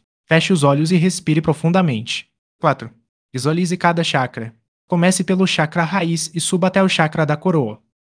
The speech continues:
Cinco. Use cristais ou óleos essenciais que correspondam a cada chakra. Seis. Repita afirmações positivas para cada chakra. Por exemplo, "Estou seguro" para o chakra raiz.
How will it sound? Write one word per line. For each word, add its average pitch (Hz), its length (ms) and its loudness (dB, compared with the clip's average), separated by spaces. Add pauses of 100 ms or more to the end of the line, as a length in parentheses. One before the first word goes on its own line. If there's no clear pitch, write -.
Cinco. 135 400 4 (360)
Use 196 200 2
cristais 180 640 0
ou 202 140 0
óleos 151 320 4
essenciais 180 640 0
que 190 100 -6
correspondam 170 640 0
a 170 80 2
cada 143 280 0
chakra. 123 520 -4 (340)
Seis. 123 480 4 (300)
Repita 170 280 -2
afirmações 175 580 0
positivas 160 580 -2
para 147 220 0
cada 160 280 0
chakra. 123 540 -4 (360)
Por 160 100 0
exemplo, 160 500 2
"Estou - 240 -2
seguro" 156 400 0
para 160 200 2
o 165 40 0
chakra 160 380 0
raiz. 151 560 -4